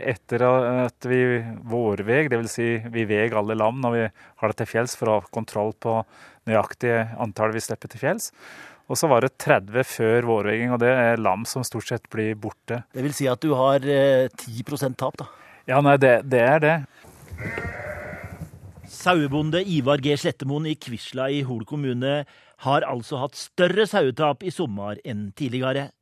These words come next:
Speaker 2: Han mener ørna og jerven har teket mange lam ved sida av gaupa.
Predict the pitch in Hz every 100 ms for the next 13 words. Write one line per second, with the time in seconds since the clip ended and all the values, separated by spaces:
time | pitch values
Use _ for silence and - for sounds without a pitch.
0 | _ _ _ - 190 220 139 151 - 175
1 | 175 208 160 - _ _ 143 131 147 156
2 | 160 208 131 - _ 165 180 175 - 160
3 | 190 156 170 151 127 104 - _ _ -
4 | 143 202 117 101 - - 101 90 - -
5 | 160 143 - 156